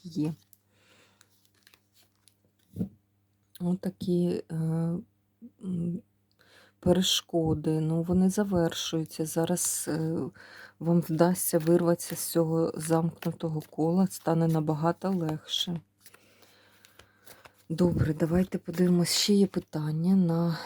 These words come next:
е, загальний розгляд за донат на любу суму. Це, е, питання, які можуть допомогти також усім, хто дивиться відео, якщо схожа проблема. Давайте подивимось, що відбувається.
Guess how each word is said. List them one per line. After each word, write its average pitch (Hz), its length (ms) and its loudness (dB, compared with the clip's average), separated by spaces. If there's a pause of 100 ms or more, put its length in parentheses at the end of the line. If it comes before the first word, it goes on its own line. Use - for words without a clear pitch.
е, 160 300 2
загальний 160 640 2
розгляд 180 580 0
за 175 220 -8
донат 170 520 -2
на 170 120 -4
любу 160 320 -4
суму. 190 680 0
Це, 185 400 -4 (1040)
е, 165 320 -4
питання, 202 420 2
які 170 240 -2
можуть 175 360 0
допомогти 190 640 -2
також - 580 -10
усім, 196 340 -2
хто - 220 -6
дивиться 196 480 -2
відео, 156 320 -2
якщо - 640 -6
схожа 185 520 -4
проблема. 170 760 -2 (2000)
Давайте 170 400 0
подивимось, 170 500 -6
що - 340 -6
відбувається. 180 960 -4